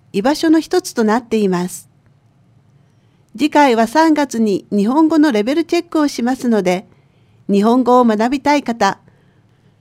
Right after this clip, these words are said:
コミュニティの輪を広げたい方は、ぜひお友達を誘ってお申し込みください。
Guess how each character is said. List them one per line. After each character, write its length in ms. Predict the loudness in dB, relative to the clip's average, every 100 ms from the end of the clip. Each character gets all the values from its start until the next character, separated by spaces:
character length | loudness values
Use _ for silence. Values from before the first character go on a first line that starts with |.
| _ _ _
コ 140 | -2 2
ミ 80 | 4
ュ 40 |
ニ 160 | 2 -2
テ 120 | -2
ィ 120 | 0
の 140 | 2
輪 160 | 4 4
を 60 | 2
広 260 | 0 0
げ 100 | -2
た 160 | 0 0
い 60 |
方 240 | 0 -2 2
は、 240 | 2 0 -6 -4
ぜ 120 | -4
ひ 160 | -4 -8
お 80 | -6
友 220 | -2 0
達 280 | -2 -2 -2
を 40 |
誘 340 | -2 -2 -4 -4
っ 40 |
て 180 | -2 -2
お 100 | 0
申 260 | 0 0
し 60 | -2
込 120 | -2
み 100 | -2
く 100 | 0
だ 140 | -2 0
さ 180 | 0
い。 100 | 0